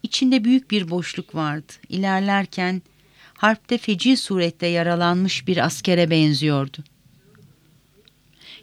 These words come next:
Kendisinden beklenen görevi yapmak için kurulmuş bir makineden farksızdı. Aynı duygular altında diğer viziteleri tamamladı.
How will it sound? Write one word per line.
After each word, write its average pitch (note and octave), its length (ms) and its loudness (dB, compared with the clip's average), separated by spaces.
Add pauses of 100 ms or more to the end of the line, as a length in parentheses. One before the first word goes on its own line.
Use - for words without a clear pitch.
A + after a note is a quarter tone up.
Kendisinden B3+ 760 6
beklenen A3+ 580 4
görevi F#3+ 340 4
yapmak F#3+ 400 0
için - 260 -4
kurulmuş F3 580 -2
bir F3 120 0
makineden E3 640 0
farksızdı. D3 720 -2 (2500)
Aynı C#4 360 6
duygular A3 420 6
altında E3+ 600 2
diğer G#3 320 6
viziteleri D#3+ 580 0
tamamladı. C3+ 640 -2